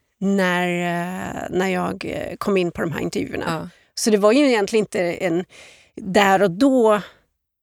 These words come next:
Speaker 1: var det väl inte tänkt att jag skulle jobba på Disney World. Jag ville ju stanna kvar på Hawaii och jobba med de P-, T V-produktioner som kom på plats.
Speaker 2: Ja.
Speaker 1: Men sen kom jag på det, men det här är ju världens chans.
Speaker 2: Mm.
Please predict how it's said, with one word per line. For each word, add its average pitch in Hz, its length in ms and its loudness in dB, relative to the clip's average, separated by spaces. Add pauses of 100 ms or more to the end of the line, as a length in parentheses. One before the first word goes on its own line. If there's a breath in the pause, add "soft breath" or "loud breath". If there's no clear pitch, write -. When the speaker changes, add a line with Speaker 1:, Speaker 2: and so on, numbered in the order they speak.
(340)
Speaker 1:
var 190 260 6
det 190 60 2
väl 190 180 2
inte 180 240 0
tänkt 185 300 -2
att 147 120 -6
jag 175 80 -4
skulle 214 320 -2
jobba 302 240 -2
på - 80 -8
Disney - 280 -8
World. - 280 -6
Jag - 100 -2
ville 233 140 0
ju 277 60 0
stanna 214 240 -2
kvar 170 160 -4
på - 100 -8
Hawaii 170 580 -2
och 160 100 -2
jobba 160 200 0
med 160 120 0
de 151 100 -4
P-, - 240 -2
T 220 160 0
V-produktioner 220 540 0
som 190 120 -4
kom 185 120 -6
på 196 80 -8
plats. - 420 -8 (100)
Speaker 2:
Ja. 175 200 -6 (960 soft breath)
Speaker 1:
Men 254 440 6
sen 233 200 2
kom 349 140 0
jag 320 140 0
på 359 160 2
det, 302 100 -2
men 233 280 0 (140)
det 233 140 -2
här 175 240 0
är 311 40 2
ju 320 140 2
världens 247 360 0
chans. - 520 -6
Speaker 2:
Mm. 165 120 -6